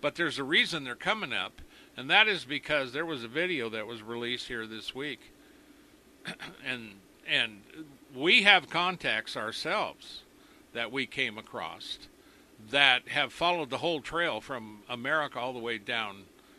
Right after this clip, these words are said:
to South America, because this is what they do. It's a regular ministry, All Things Possible Ministries. And they were talking about the hazards and what was going on. But see, this video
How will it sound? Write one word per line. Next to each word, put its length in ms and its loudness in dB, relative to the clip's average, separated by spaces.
to 80 -12
South 340 2
America, 400 -6
because 280 -8
this 200 -8
is 140 -12
what 180 -8
they 120 -6
do. 180 -4
It's 160 -6
a 40 -12
regular 360 -4
ministry, 680 -10
All 220 -2
Things 320 -10
Possible 560 -10
Ministries. 720 -14
And 160 -8
they 120 6
were 140 2
talking 400 0
about 300 -4
the 100 -8
hazards 540 -6
and 140 -18
what 220 -10
was 160 -12
going 360 -14
on. 200 -18
But 180 -4
see, 160 2
this 260 -2
video 760 4